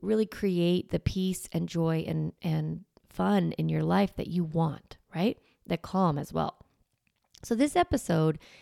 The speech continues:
is my best attempt to help you feel free to opt out of some shit and say yes to stuff that truly matters to you. And I'm gonna take you through a process to help you figure out what is it that matters to you, what's important to you, and then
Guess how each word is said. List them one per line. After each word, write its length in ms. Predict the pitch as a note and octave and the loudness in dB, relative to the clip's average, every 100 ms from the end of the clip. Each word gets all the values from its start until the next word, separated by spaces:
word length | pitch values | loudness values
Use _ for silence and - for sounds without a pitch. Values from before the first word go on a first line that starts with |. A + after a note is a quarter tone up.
| - | -10
is 120 | G#3 F#3+ | -4 0
my 180 | G#3+ | 2
best 340 | A#3 F#3 F#3+ - | 2 2 2 -2
attempt 560 | E3+ E3 D3+ - - - | -4 -2 -2 -4 -12 -10
to 100 | F3 | -4
help 260 | D#3 D3+ E3 | -2 -2 -4
you 120 | D#3 | -6
feel 260 | - D#3+ D3 | -2 -2 -2
free 540 | - D3+ D3 C4 - - - - _ - | -6 -4 0 -2 -2 -10 -20 -20 _ 0
to 360 | F3 D#3 D3+ - - | 4 4 2 -4 0
opt 300 | E3 - - | 0 0 0
out 220 | D#3 G3 | 4 6
of 100 | B3+ | 4
some 220 | - C#4 | 4 4
shit 440 | C#4 E4 G4+ - - | 6 6 4 2 0
and 160 | E3+ | 2
say 220 | - E3+ D#3+ | 2 2 4
yes 380 | D#3 D#3 D#3+ | 4 2 0
to 120 | - F3+ | -4 -6
stuff 380 | - D#3 D3 - | -2 -2 -2 -6
that 160 | D3 | -8
truly 500 | - E3+ D#3+ D#3 D#3 - | -4 -2 0 0 -2 -2
matters 400 | D#3 D#3 D3+ - | -2 0 -2 -6
to 160 | - | -6
you. 160 | - - - _ - - - | -6 -6 -12 _ -20 -14 0
And 180 | F3+ E3+ | 2 4
I'm 80 | |
gonna 140 | F3+ F#3+ | 4 2
take 220 | G3 F#3 | 0 0
you 80 | F3 | 0
through 140 | E3+ | 0
a 40 | D#3+ | 2
process 420 | D4 D#4+ G#3+ F#3 | 2 2 0 -2
to 100 | F3+ | -2
help 180 | F3 F3 | -2 -4
you 60 | |
figure 260 | E3 D#3+ E3+ | -4 -2 0
out 180 | E3 - | 0 0
what 160 | G3 | 0
is 220 | C#4+ D#4 A#3 | 0 -2 -4
it 160 | G#3 | -4
that 220 | F3+ E3+ D#3+ | -6 -6 -4
matters 320 | D3 F3 A3+ | -2 -4 -4
to 140 | - | -2
you, 220 | C#4+ E4+ F4 - - - | 2 2 0 -10 -20 -2
what's 200 | F#3 - | -2 0
important 460 | E3+ - D#3+ F#3 G#3+ | -4 0 0 0 -2
to 100 | C4 | 2
you, 240 | C4 C4+ - | 2 2 0
and 160 | D#3+ | -2
then 180 | D#3+ - | -2 -4